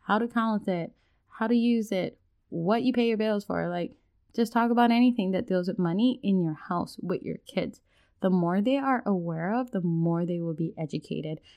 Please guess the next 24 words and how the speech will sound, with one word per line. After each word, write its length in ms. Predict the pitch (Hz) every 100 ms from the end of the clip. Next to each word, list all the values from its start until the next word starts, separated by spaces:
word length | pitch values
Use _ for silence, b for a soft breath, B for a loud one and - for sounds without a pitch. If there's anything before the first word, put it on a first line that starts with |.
| b
and 320 | - 165 175 170
ready 500 | 165 165 208 233 b b -
to 140 | 196
become 680 | 170 160 175 165 170 175 170 _ _ -
an 120 | 165
adult. 520 | 156 147 131 - - - -
<laughs> 80 |
Like, 380 | 170 214 196 165 -
let's 220 | 208 -
prepare 540 | 320 311 320 214 254
them 180 | 254 262
for 120 | 247
adulthood 600 | 196 196 190 233 262 269 269 b b b
in 140 | 214 208
the 100 | 202 -
best 280 | - 214 -
possible 360 | 202 202 -
way. 140 | 196 165
Give 240 | 208 277
them 180 | 269 254
the 80 | 226
most, 540 | 208 202 214 262 262 _ _ _ _ -
you 120 | 196
know, 320 | 196 170 160